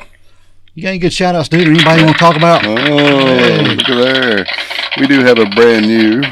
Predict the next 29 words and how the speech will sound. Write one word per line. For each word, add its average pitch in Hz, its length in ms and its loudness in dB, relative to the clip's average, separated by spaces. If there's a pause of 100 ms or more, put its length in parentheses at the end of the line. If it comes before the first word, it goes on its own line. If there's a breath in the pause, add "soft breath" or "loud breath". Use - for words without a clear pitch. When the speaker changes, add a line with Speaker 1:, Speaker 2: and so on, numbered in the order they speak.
(180)
Speaker 2:
Apple 104 420 -2 (880)
five-star 90 760 -6
Speaker 1:
Five-star, - 340 -18 (180)
five-star. - 460 -20 (840 loud breath)
Speaker 2:
review. 104 480 -8 (360 soft breath)
And 90 120 -4
this 95 160 -4
comes 98 320 -6
from, 85 420 -10
uh, 82 200 -10
it 85 80 -14
says, 87 300 -8
uh, 80 320 -10 (460 loud breath)
Joshua 87 480 -10
one 82 260 -8
five, 78 380 -8
which 82 180 -14
I'm 80 140 -12
assuming 85 340 -12
is 78 180 -12
a 76 240 -14
Bible 76 260 -14
reference, - 320 -16
but 78 200 -14
that's 80 200 -14
cool. - 320 -16 (460 loud breath)
And 98 120 -4
it 98 80 -4
says, 95 400 -8